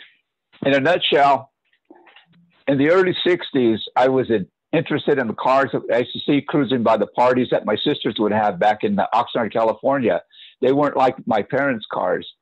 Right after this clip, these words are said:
They really, uh, really tuned me into their low and slow, uh, positioning.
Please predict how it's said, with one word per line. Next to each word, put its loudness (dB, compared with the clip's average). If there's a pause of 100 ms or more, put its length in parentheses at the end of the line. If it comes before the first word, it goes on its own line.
(360)
They 2
really, 2
uh, 2
really 0 (480)
tuned 0
me 4
into 0
their 2
low 4
and -4 (100)
slow, 4 (160)
uh, 2 (400)
positioning. 0